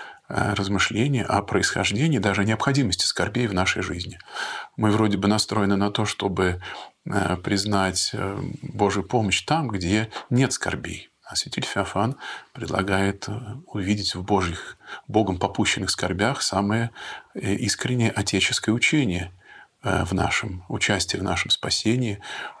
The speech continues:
э, учение, которое имеет целью наше, э, воздвижение и не только укрепление во временной жизни, но и стяжание вечной.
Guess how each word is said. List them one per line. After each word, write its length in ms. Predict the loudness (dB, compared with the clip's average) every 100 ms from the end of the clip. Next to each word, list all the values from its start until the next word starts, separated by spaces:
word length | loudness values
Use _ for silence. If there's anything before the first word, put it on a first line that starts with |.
| -10
э, 260 | -4 -2 0 -2
учение, 540 | 0 2 4 4 2
которое 540 | 0 -4 -4 -4 -2 -2
имеет 300 | -4 -4 -2
целью 420 | 0 2 2 -2 -6 -18 -20 _
наше, 480 | -2 0 0 -2 -6 -12 -20 -20 -20 _
э, 280 | -10 -8 -4
воздвижение 840 | 0 0 2 4 4 2 0 -4
и 180 | -4 -4
не 120 | -4
только 280 | 0 0 0
укрепление 560 | 0 0 2 0 2 -2
во 100 | -2
временной 480 | 2 2 2 0 0
жизни, 360 | 0 -2 -2
но 220 | -4 -2 -2
и 140 | -2
стяжание 520 | -2 0 2 2 4
вечной. 460 | 2 2 0 -4